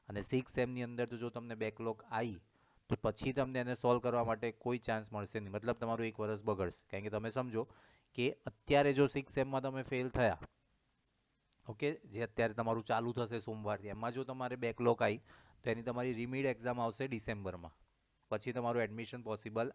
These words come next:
આ વર્ષમાં નહીં થાય, ઓકે. એટલે સિક્સ્થ સેમમાં તો તમારે backlog ના જ આવી જોઈએ અને fifth સેમમાં કદાચ જો તમને એવું લાગતું હોય કે કદાચ આવી શકે, ઓકે, આમ તો chances બહુ ઓછા છે કારણ કે પેપર એકદમ એક્સપેક્ટેડ જ હતા,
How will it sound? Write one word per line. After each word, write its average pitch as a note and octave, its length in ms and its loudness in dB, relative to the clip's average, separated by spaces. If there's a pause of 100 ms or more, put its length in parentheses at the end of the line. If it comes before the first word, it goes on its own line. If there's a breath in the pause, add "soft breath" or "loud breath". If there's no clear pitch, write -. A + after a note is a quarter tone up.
આ B2 140 6
વર્ષમાં A#2 460 0
નહીં G#2+ 160 -6
થાય, - 180 -16 (720 loud breath)
ઓકે. B2+ 160 0
એટલે D3+ 120 2
સિક્સ્થ D3 340 -4
સેમમાં C#3+ 300 2
તો C#3+ 80 0
તમારે C3+ 320 0
backlog B2+ 460 0
ના A2+ 260 2
જ A2 80 -2
આવી G2 220 -2
જોઈએ F#2 180 -8
અને G2 100 -8
fifth A2 280 -10
સેમમાં B2+ 280 -2
કદાચ B2 300 0
જો B2 240 -6
તમને B2 240 -6
એવું A#2+ 120 0
લાગતું A#2+ 320 0
હોય A2+ 120 -6
કે A#2 80 -4
કદાચ A2+ 240 0
આવી A2 140 -2
શકે, A2 300 -8 (640 loud breath)
ઓકે, A2+ 200 0
આમ A2+ 140 4
તો A2+ 100 -2
chances A2 420 -6
બહુ A#2 220 2
ઓછા A2+ 200 -4
છે A2+ 120 -6
કારણ G#2+ 200 -4
કે A2 80 -6
પેપર G#2+ 320 -2
એકદમ A2 300 -4
એક્સપેક્ટેડ A2 560 0
જ A2 120 2
હતા, A2+ 280 -2